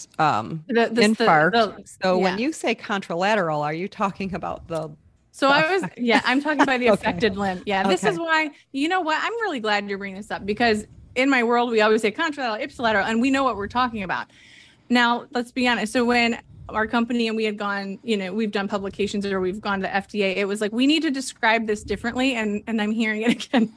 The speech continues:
Speaker 2: here. So
Speaker 1: <laughs> Wait a minute. What, what
Speaker 2: so
Speaker 1: am I
Speaker 2: no,
Speaker 1: doing
Speaker 2: you're,
Speaker 1: here?
Speaker 2: you're not the crazy one here. It's, it's
Speaker 1: Okay.
Speaker 2: just, so sometimes we'll more so now say, and it was, it's still, you know, we're still learning to get used to it, contralesional. So we might
Speaker 1: Oh,
Speaker 2: say
Speaker 1: there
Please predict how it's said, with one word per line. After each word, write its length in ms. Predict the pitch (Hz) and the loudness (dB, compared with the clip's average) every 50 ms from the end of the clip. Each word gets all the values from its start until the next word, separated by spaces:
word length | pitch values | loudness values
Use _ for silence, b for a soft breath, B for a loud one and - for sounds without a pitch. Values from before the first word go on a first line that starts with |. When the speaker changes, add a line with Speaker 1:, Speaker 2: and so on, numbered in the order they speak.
| - 233 - | -6 -6 -4
Speaker 2:
here. 220 | - 190 214 - - 330 - - - 320 - - - - - - | -2 -2 -2 0 0 0 0 2 0 0 0 4 2 2 4 6
So 240 | 285 277 269 277 - 285 - | 6 6 6 6 4 0 -2
Speaker 1:
<laughs> 100 | - - | -2 -4
Wait 120 | - - - - - 311 | -6 -6 -8 -14 -8 -6
a 40 | 220 | -4
minute. 220 | 170 - 147 - - | -2 -2 -4 -4 -4
What, 140 | - 269 508 554 | -4 -2 -2 -2
what 140 | - - 392 | -2 0 0
Speaker 2:
so 40 | 330 | 2
Speaker 1:
am 60 | 320 | 2
I 40 | 349 | 2
Speaker 2:
no, 60 | 330 | 2
Speaker 1:
doing 160 | 311 415 392 330 | 2 0 0 0
Speaker 2:
you're, 100 | 392 415 | 0 -2
Speaker 1:
here? 160 | 214 - - | -2 -4 -2
Speaker 2:
you're 280 | 339 381 466 466 480 466 | 0 0 2 2 2 2
not 100 | 403 330 | 0 0
the 80 | 302 302 | -4 -6
crazy 360 | - 330 349 349 349 302 294 | -2 -2 -2 0 -2 -2 -4
one 200 | 226 214 208 202 | -4 -4 -4 -4
here. 180 | 226 214 202 196 | -4 -4 -4 -4
It's, 240 | 196 214 220 170 170 | -2 -2 -2 -2 -4
it's 120 | 262 240 | -4 -4
Speaker 1:
Okay. 80 | - - | -2 0
Speaker 2:
just, 340 | - 233 226 - - - _ _ _ _ _ _ | 0 -2 -2 -2 -10 -18 _ _ _ _ _ _
so 480 | _ - 285 262 254 302 262 - - - _ 269 | _ -2 2 4 4 4 2 0 -4 -12 _ -8
sometimes 500 | - 294 294 294 285 294 277 262 254 233 | -4 0 0 2 4 4 2 2 0 0
we'll 420 | 226 240 226 226 220 214 190 - - - | 0 0 0 0 0 -2 -4 -8 -10 -6
more 380 | 220 226 226 226 240 254 262 | -6 -4 -2 0 0 -2 -2
so 220 | 254 - 240 220 214 | -4 -4 -6 -4 -2
now 260 | 214 214 208 208 214 | -2 -2 -2 -2 -4
say, 600 | 214 - 226 208 202 196 196 196 190 196 190 202 - _ _ _ _ _ _ _ | -4 -4 -4 -2 -2 -2 -2 -2 -4 -4 -6 -8 -10 _ _ _ _ _ _ _
and 100 | 233 247 | -2 0
it 80 | 247 262 | 2 2
was, 180 | 262 247 254 - - | 2 0 0 -4 -6
it's 160 | 269 240 - | -6 -6 -6
still, 500 | - - 302 269 254 240 233 - - 370 | -4 0 4 4 6 6 4 2 -2 -8
you 140 | 359 403 370 | -6 -2 -2
know, 140 | 262 220 | 0 0
we're 120 | 208 220 247 | 0 -2 -2
still 220 | - - 285 262 | -2 -4 -6 -4
learning 220 | 247 220 214 202 196 | -4 -4 -4 -6 -6
to 40 | 190 190 | -8 -8
get 80 | 180 | -6
used 160 | 185 196 196 | -8 -8 -4
to 80 | - 190 | -4 -6
it, 160 | 170 - _ | -6 -6 _
contralesional. 1120 | - - 240 226 220 226 233 208 196 202 208 233 254 254 208 214 196 175 160 95 90 220 - B B B B B B | -4 0 0 0 0 2 0 0 2 4 6 6 6 6 6 4 2 2 2 0 -2 -4 -6 B B B B B B
So 240 | B - - 240 226 220 | B -2 2 2 2 2
we 100 | 226 233 | 2 4
might 340 | - 156 165 175 185 190 | 4 6 6 6 8 8
Speaker 1:
Oh, 360 | 190 190 190 175 165 160 151 147 | 8 8 6 6 6 6 4 4
Speaker 2:
say 80 | 151 151 | 4 4
Speaker 1:
there 120 | 151 151 | 2 2